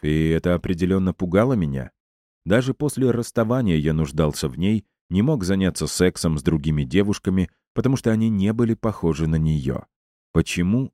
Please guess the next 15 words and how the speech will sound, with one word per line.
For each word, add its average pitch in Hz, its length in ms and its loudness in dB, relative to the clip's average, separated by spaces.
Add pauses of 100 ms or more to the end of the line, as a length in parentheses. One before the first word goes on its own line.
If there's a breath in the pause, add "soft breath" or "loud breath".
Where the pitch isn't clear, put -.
она? 104 540 -2 (320)
Почему 113 380 0
из 90 120 -2
сотен 104 460 0
женщин 85 500 -2
забыть 76 400 0
не 85 100 0
получалось 85 760 0
именно 92 380 2
Хэтфилд? - 720 -2 (640)
Я 73 180 -2
долго 85 280 4
наблюдал 78 460 0
за 107 140 0
ними, 110 320 0